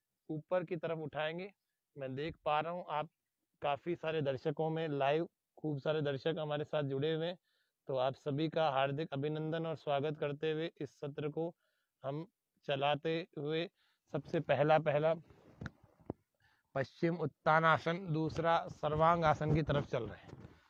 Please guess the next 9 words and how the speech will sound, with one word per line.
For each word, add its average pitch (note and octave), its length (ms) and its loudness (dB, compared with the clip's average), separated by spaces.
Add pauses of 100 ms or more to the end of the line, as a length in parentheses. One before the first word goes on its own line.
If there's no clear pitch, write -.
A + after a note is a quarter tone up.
(200)
तो C#3 60 -4
सर्वांग D#3+ 600 2
आसन D3+ 400 0
के D#3+ 100 0
लिए D#3 280 0 (500)
दोनों D#3+ 420 0 (420)
पैरों D3 360 2
को E3 260 -2 (560)
पहले C3 200 2